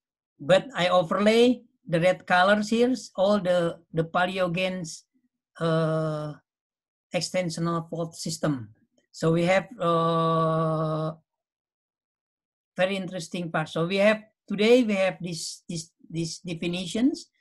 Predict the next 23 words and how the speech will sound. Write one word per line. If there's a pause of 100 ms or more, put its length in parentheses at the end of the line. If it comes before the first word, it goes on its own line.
(320)
So
somehow
slightly
to
the
north,
so
slightly
oblique (560)
toward
the, (540)
uh, (100)
Sumatra
Islands, (220)
also
toward
the
Semangko
Fault
here, (600)
and
then,
uh,